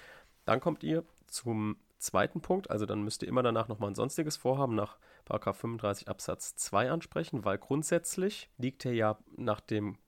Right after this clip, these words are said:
Grundgesetz eine Baufreiheit vor. Also wenn du ein Eigentum hast, darfst du eigentlich auch darauf bauen. Allerdings hat das natürlich der, äh, Gesetzgeber wieder mit der Baugenehmigung eingeschränkt. Also fragen wir uns jetzt, dieses Vorhaben hier, könnte das gegen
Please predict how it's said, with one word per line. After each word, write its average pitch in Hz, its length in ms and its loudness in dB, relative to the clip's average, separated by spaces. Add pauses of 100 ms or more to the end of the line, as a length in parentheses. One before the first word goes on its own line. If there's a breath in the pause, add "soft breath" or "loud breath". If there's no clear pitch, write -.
Grundgesetz 135 580 2
eine 113 140 2
Baufreiheit 98 720 4
vor. - 360 -8
Also - 320 -6
wenn 113 220 0
du 113 120 -4
ein 95 220 -6
Eigentum 98 560 -6
hast, - 420 -2
darfst 117 340 2
du 123 140 -2
eigentlich 113 540 -2
auch 107 300 4 (100)
darauf 104 360 0
bauen. - 280 -2 (180)
Allerdings 147 520 2
hat - 320 0
das - 240 -2
natürlich 120 560 -2
der, 107 180 -8
äh, - 340 -12
Gesetzgeber 110 500 0
wieder 107 160 0
mit 101 140 -4
der 104 60 0
Baugenehmigung 101 680 0
eingeschränkt. - 600 -6 (120)
Also 107 440 2
fragen 135 380 4
wir 160 100 4
uns 160 160 -2
jetzt, 175 320 0 (160)
dieses 104 260 -6
Vorhaben 147 460 2
hier, 147 160 0
könnte 131 280 -2
das 110 200 0
gegen 110 280 -2